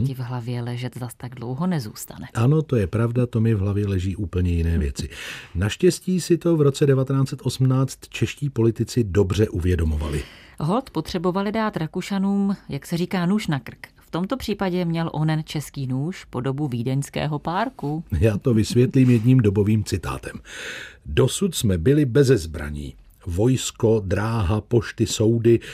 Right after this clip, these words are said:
Speaker 2: vše bylo ve vládních rukou. Proto bylo nutno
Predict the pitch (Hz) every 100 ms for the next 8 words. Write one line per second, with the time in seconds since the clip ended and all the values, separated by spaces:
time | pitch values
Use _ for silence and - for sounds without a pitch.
0 | - - - 135 135 135 117 117 120 120
1 | 110 123 - 131 - 85 76 - - -
2 | - 98 113 135 170 160 160 156 139 143
3 | 147